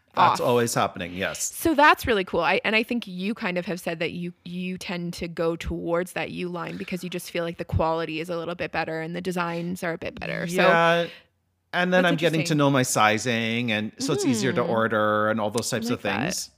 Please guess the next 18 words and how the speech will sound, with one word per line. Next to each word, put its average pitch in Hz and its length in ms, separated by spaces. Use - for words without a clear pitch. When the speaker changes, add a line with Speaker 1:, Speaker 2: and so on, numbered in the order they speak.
Speaker 2:
I 220 40
like 214 160
Speaker 1:
H 226 100
and - 100
M 143 120
Speaker 2:
that. 175 80
Speaker 1:
has 170 180
some 147 160
interesting 117 480
things 110 300
going 104 200
on 101 140
right 95 160
now, 113 240
though. 104 160
Like, 123 180
speaking 185 380
of, 139 160